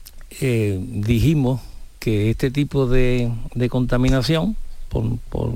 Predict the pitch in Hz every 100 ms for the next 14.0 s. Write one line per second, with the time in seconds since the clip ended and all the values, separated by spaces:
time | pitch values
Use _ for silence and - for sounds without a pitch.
0 | - 110 113 117 - 123 - 151 135 -
1 | - - - - - - - - - -
2 | - - - - - - 127 120 117 113
3 | 120 127 131 123 113 - - 113 117 120
4 | 123 117 110 113 127 127 131 139 123 123
5 | 123 143 131 123 - 123 117 123 123 120
6 | 123 117 117 120 113 - 147 123 123 127
7 | 135 117 - 113 127 - 120 123 120 117
8 | - - - - - - 120 120 120 117
9 | 113 120 117 - 117 131 120 123 123 131
10 | 120 113 120 120 123 123 123 139 131 120
11 | - 117 113 117 - - - - 127 117
12 | 117 120 143 135 123 - - 123 - 123
13 | 123 123 127 123 117 - 139 123 139